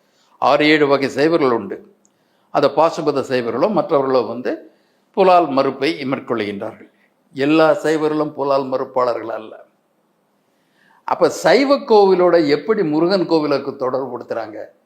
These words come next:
புராணங்கள் மூலமா தொடர்பு படுத்துறாங்க. ஸ்கந்த புராணம், சிவனது பிள்ளை, நேரடியான பிள்ளை இல்ல, அவர் விந்து வந்து நெ-, தண்ணீர்ல விழுந்து அதை பொறுக்கி இந்த ஆறு பெண்களும் வளர்த்து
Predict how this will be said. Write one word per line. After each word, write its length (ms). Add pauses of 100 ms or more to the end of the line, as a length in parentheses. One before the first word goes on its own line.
(380)
புராணங்கள் 640
மூலமா 360
தொடர்பு 320
படுத்துறாங்க. 520
ஸ்கந்த 480
புராணம், 360 (380)
சிவனது 560
பிள்ளை, 440 (380)
நேரடியான 640
பிள்ளை 340
இல்ல, 280 (600)
அவர் 220
விந்து 460
வந்து 280 (360)
நெ-, 280 (360)
தண்ணீர்ல 420
விழுந்து 300
அதை 260
பொறுக்கி 540
இந்த 540 (500)
ஆறு 320 (640)
பெண்களும் 560
வளர்த்து 600